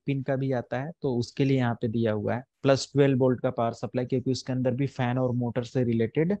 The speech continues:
कंपोनेंट्स लगे होते हैं। ये मैंने बताया था साटा हार्ड डिस्क को कनेक्ट करने के लिए होता है। ऐसे ही डिस्क जो आती है साटा बेस पर, है ना, मैं दिखाता हूँ,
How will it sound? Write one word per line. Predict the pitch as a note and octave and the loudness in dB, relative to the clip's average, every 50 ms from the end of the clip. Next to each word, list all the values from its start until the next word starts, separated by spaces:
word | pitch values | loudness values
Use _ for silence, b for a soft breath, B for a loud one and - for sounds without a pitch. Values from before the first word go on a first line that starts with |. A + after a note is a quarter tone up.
| - B B B B B B _ _ | -6 B B B B B B _ _
कंपोनेंट्स | C3 B2+ B2 A2+ B2+ B2 B2 B2 C3 A#2+ - - | 0 0 2 2 2 2 2 2 2 0 -2 -2
लगे | A#2 A2 G2+ G#2+ | -2 -2 0 0
होते | G#2 G2 - - - G2 | -2 -2 -4 -6 -10 -10
हैं। | F#2+ - B B B B B - | -10 -10 B B B B B 4
ये | B2 B2 D3 E3 | 6 8 8 10
मैंने | E3 E3+ E3 E3+ D#3 | 10 8 8 8 8
बताया | D#3 C#3+ C#3 C#3 C#3 C3+ | 6 6 6 4 4 4
था | - E3 | 4 2
साटा | E3 - - - C3 C3 B2+ - D#3+ D3+ | 0 0 0 2 4 4 4 4 2 2
हार्ड | D3 C3 B2+ B2 B2 A#2+ | 4 4 2 2 2 2
डिस्क | C3+ C3+ - - - | 0 0 0 -2 -4
को | D3 | -4
कनेक्ट | C3 C#3 C3 C3 B2+ - | -2 0 -2 -2 -2 -2
करने | - B2 B2 B2 A#2 | -2 -2 0 -2 -2
के | - B2 | -2 -2
लिए | A#2+ A#2 A#2 | 0 0 0
होता | A2 G#2+ - - A#2+ C3 | 0 -2 -2 -4 -4 -6
है। | D3 - - | -4 0 4
ऐसे | A#2+ B2+ B2+ - - E3+ | 4 4 4 4 2 2
ही | D#3+ E3 D#3+ | 2 4 4
डिस्क | C#3+ D3 D3 C#3+ - D3+ | 4 2 2 0 -2 -2
जो | C#3+ D3 C#3+ | -2 0 0
आती | C3+ C3 B2+ - D3 | 0 -2 -2 -2 -2
है | C#3+ | -2
साटा | - - B2+ A#2+ A#2+ - C#3 C3+ | -2 -2 -4 -4 -2 -2 -2 -2
बेस | A#2+ A#2 A2 G#2+ - - - | 0 -2 -2 -2 -4 -8 -6
पर, | A2 G#2 G#2 - _ _ _ _ _ - - | -6 -4 -4 -6 _ _ _ _ _ -2 0
है | B2 C#3 | 2 2
ना, | E3 D#3 B2+ | 4 2 2
मैं | A2+ A#2 A#2 A2 | 2 2 2 0
दिखाता | A#2 G#2+ - A#2 G#2+ - - A2 | 0 -2 -2 -4 -4 -4 -4 -6
हूँ, | A2 A#2+ C3+ | -6 -6 -10